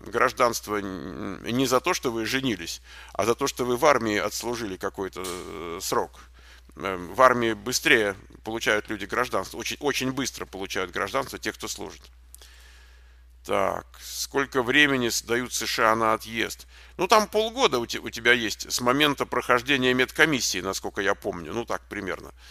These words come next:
Вот, при-, примерно полгода, но у него не в этом вопрос, у него немножко другая, м, стадия, другая фаза.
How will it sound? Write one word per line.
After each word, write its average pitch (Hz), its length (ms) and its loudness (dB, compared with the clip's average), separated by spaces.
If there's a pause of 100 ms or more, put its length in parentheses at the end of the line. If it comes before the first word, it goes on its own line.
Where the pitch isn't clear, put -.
(320)
Вот, 101 340 -4
при-, 110 160 -2
примерно 127 480 0
полгода, 170 440 0
но 131 140 2
у 135 60 0
него 143 280 0
не 151 140 0
в 147 60 -4
этом 135 280 0
вопрос, 123 420 0
у 95 60 -10
него 104 300 -4
немножко 107 380 -4
другая, 101 500 -4 (280)
м, - 760 -16 (600)
стадия, 92 540 0
другая 107 360 2
фаза. 98 460 0